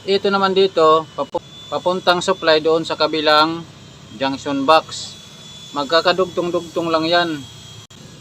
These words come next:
Kung outlet naman ang i-, i-install natin dito, ito yung supply, itong isa, outlet ito, pababa. At itong isa, pwede rin gawing outlet, papunta rin sa baba. At itong isa naman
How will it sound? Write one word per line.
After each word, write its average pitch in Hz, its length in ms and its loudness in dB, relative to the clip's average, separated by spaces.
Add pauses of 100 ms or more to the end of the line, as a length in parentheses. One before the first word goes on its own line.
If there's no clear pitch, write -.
Kung 156 160 -4
outlet 202 400 0
naman 208 240 0
ang 185 160 2
i-, 185 400 -2
i-install 185 480 -2
natin 190 320 2
dito, 185 480 4 (800)
ito 170 160 -2
yung 175 240 0
supply, 175 560 4 (720)
itong 175 240 -2
isa, 170 480 2 (480)
outlet 170 400 2
ito, 170 480 4
pababa. 165 480 4 (720)
At 131 80 -4
itong 170 320 -2
isa, 190 320 2
pwede 175 240 0
rin 185 160 -2
gawing 170 400 2
outlet, 156 400 -2 (320)
papunta 160 560 -2
rin 156 160 -4
sa 139 80 -4
baba. 143 320 4 (480)
At - 160 -14
itong 202 320 -4
isa 208 160 0
naman 175 480 2